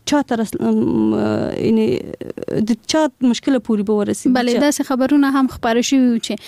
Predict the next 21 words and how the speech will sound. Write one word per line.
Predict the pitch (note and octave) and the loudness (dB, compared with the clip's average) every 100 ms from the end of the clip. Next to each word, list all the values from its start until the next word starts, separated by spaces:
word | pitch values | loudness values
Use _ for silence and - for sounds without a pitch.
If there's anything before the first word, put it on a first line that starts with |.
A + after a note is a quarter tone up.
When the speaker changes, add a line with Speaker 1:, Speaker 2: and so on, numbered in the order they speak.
| - - - | -18 -10 -4
Speaker 2:
هغه، | A#3 A#3 A3+ G#3+ - | 0 0 2 0 0
ام، | A3+ G#3+ G#3+ A3 G#3+ | 0 0 0 0 2
لومړنۍ | A#3 A#3+ A3 A#3 B3+ B3 | 2 2 2 2 2 0
ښځینه | B3+ A3 A#3 A#3+ A#3+ | 0 0 2 2 2
متخصصه | A#3 A3+ - A#3+ C4+ C4 | 0 -2 -4 -2 0 0
چې | B3 A#3+ | 0 0
هلته | A#3 A3+ A3+ | 0 0 0
وه، | G#3 - - - B3+ | 0 -4 -16 -8 -2
هغې | A#3+ C#4 | 0 0
هم | C4+ C#4 | 2 4
له | B3 A#3 | 2 2
دندې | A#3+ A#3+ A#3 A3 G#3+ G#3+ G#3 | 2 2 2 0 0 -2 -4
لاس | A3 G#3+ A#3 A#3 | -2 0 0 0
اخیستی | A3 - A#3 - A3+ A3 | -2 -2 -4 0 0 2
او | - A#3+ A3+ | 0 0 0
بیرته | G#3 A#3+ - A#3+ | 0 -2 0 0
راغلې | G#3+ A3+ A3 A3+ A3 - | 0 2 2 2 0 -2
Speaker 1:
ب-، | A#3 B3+ | -2 0
Speaker 2:
کابل | A#3+ A3+ | 0 -2
ښار | - G3+ - | -2 -4 -4
ته. | G#3 | -6